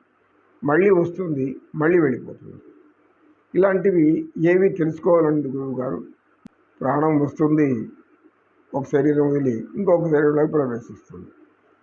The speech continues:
ఈ శరీరం పోతుంది, ఇంకొక శరీరం వస్తుంది. ఇవి వస్తూ పోయేటివి,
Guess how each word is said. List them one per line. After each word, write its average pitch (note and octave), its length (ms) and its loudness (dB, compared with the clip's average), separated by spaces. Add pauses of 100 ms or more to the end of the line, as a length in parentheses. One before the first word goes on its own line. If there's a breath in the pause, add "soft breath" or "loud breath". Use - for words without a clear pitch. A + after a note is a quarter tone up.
ఈ D3+ 120 2
శరీరం F3 460 2
పోతుంది, D#3+ 640 0 (160)
ఇంకొక F#3 320 2
శరీరం D#3 440 0
వస్తుంది. - 420 -16 (1080)
ఇవి F#3 200 -2
వస్తూ E3+ 220 -2
పోయేటివి, E3+ 560 0